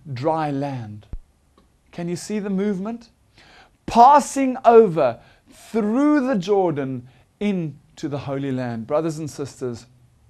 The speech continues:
what a truth. What a template. And what a simplicity there is in Christ. It's one of the greatest honors to study the sanctuary,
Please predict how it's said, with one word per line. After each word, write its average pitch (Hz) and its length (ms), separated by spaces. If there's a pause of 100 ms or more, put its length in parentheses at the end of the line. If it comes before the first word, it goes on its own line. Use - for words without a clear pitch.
(200)
what 196 720 (560)
a 143 100
truth. - 760 (640)
What 254 760 (440)
a 175 60
template. - 840 (880)
And 139 140
what 190 160
a 208 80
simplicity 262 1800
there 180 240
is 143 180
in 135 140
Christ. - 640 (1700)
It's 190 160
one 277 140
of 285 60
the 294 60
greatest 240 540
honors 190 320
to 170 100
study 160 300
the 143 120
sanctuary, 127 680